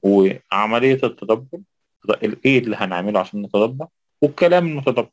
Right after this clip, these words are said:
اللي هو القرآن الكريم. ممكن يكون واحد بيتدبر في أمر تاني، يعني، ممكن مثلًا بالنسبة للكون بيتفكر مثلًا هو،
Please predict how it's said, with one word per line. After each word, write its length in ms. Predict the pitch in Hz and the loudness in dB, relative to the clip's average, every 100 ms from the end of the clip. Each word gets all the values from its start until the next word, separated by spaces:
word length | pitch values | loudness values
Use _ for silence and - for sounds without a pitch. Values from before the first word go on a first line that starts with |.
| _ | _
اللي 120 | 104 | 0
هو 80 | 110 | 0
القرآن 440 | 110 - - 107 | 0 -6 -6 -6
الكريم. 360 | 110 - 101 101 _ _ _ _ 117 | -8 -6 -6 -8 _ _ _ _ -2
ممكن 220 | 123 147 | 0 0
يكون 280 | 139 160 - | 0 0 0
واحد 280 | 117 131 131 | -2 0 0
بيتدبر 480 | 117 117 131 139 131 | 0 2 0 -2 -6
في 140 | - | -4
أمر 220 | - 139 | -4 -4
تاني، 460 | 131 160 107 78 80 _ _ _ _ _ - | -6 -6 -8 -14 -20 _ _ _ _ _ -14
يعني، 360 | 92 92 98 98 - - | -14 -12 -12 -14 -20 -4
ممكن 220 | 117 117 120 | -2 0 0
مثلًا 260 | 127 135 | 0 0
بالنسبة 360 | 117 113 127 123 | 0 -2 0 -2
للكون 520 | 110 - 113 123 123 | -2 0 2 2 2
بيتفكر 640 | 127 139 139 160 - - | 2 2 -2 -6 -6 -4
مثلًا 300 | 101 104 113 107 | -4 -6 -6 0
هو، 220 | 107 | 0